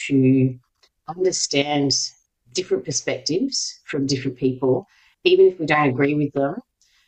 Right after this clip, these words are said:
and then learn to accept those people as they are, and then make choices over that, and that,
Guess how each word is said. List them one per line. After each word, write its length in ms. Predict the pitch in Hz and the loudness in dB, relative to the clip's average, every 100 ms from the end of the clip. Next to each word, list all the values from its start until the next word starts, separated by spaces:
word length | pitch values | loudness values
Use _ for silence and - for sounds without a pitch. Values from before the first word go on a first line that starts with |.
| _ - | _ 0
and 300 | 143 143 147 | 2 4 2
then 280 | 143 139 | 2 2
learn 280 | 143 156 165 | 2 2 0
to 160 | - 160 | 0 -2
accept 520 | 139 - 143 127 _ | -2 -6 -6 -8 _
those 280 | 139 139 135 | 0 0 -2
people 440 | - 139 139 139 - | -4 -2 -2 -6 -4
as 480 | 139 135 - - - _ _ | -4 -2 -6 -8 -12 _ _
they 360 | 139 139 139 135 | -2 0 0 0
are, 380 | 123 123 - - _ _ _ _ _ _ | 4 4 2 -2 _ _ _ _ _ _
and 240 | 139 135 135 | 4 6 6
then 160 | 135 | 6
make 240 | 135 131 - | 4 0 -8
choices 440 | - 135 131 139 | -2 -2 -2 -2
over 240 | 139 131 | -2 0
that, 260 | 135 139 - - | 2 2 2 -2
and 120 | 139 | -2
that, 160 | 131 | -2